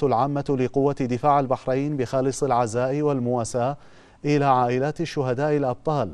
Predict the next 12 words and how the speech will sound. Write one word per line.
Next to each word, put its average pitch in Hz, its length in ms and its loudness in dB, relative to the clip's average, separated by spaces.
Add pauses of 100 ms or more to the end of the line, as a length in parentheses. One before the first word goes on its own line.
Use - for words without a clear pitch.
(500)
سائلة 113 560 -2
الله 139 480 0
عز 135 300 0
وجل 131 440 0
أن 139 120 -2
يتغمدهم 127 800 -2
بواسع 117 680 0
رحمته، 123 440 -4 (360)
وأن 76 180 -10
يسكنهم 143 440 -2
فسيح 143 420 -2
جناته 123 540 -2